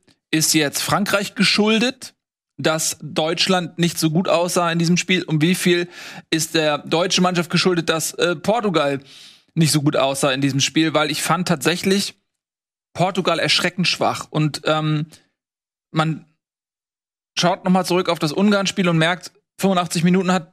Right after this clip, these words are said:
das da null null gestanden. Und, und, ähm, Portugal war der haushohe Favorit. Und erst am Ende haben sie drei Tore, ähm, geschossen, sodass das Ergebnis also ein bisschen über den Spielverlauf, ähm,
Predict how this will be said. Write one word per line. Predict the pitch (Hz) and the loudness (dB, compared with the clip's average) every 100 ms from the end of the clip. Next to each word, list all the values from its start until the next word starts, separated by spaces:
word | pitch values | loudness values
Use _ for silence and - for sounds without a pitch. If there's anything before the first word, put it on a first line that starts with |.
| _ | _
das | 185 165 | -2 0
da | 185 | 0
null | 185 196 | 2 2
null | 226 | 2
gestanden. | 214 180 160 135 139 101 | 2 0 0 -2 -6 -6
Und, | 156 156 | -4 0
und, | 165 160 | 0 2
ähm, | - 151 151 151 147 147 | 2 0 0 0 -2 -2
Portugal | 165 160 156 | -2 0 0
war | 156 | 0
der | |
haushohe | 160 165 170 | 0 0 0
Favorit. | 156 165 160 226 - - - - - - _ _ _ | 0 -2 0 0 -2 -8 -20 -20 -20 -20 _ _ _
Und | - | -4
erst | 139 156 - | 0 0 0
am | 151 | 0
Ende | 160 226 | 0 0
haben | 185 151 | 0 0
sie | |
drei | 139 131 | -2 -2
Tore, | 131 131 131 - | -4 -8 -4 -4
ähm, | 143 131 120 135 | -2 -4 -4 -6
geschossen, | 139 131 135 127 | -2 -2 -2 -2
sodass | 135 139 - | -2 -2 0
das | 143 | 0
Ergebnis | 156 175 175 170 | 0 0 0 0
also | 196 208 | 2 2
ein | |
bisschen | 202 226 226 214 | 2 2 2 2
über | 202 | 2
den | 202 | 0
Spielverlauf, | - 262 262 180 156 - - | 0 0 2 2 0 -4 -2
ähm, | 156 156 147 131 - | 0 0 -2 -6 -10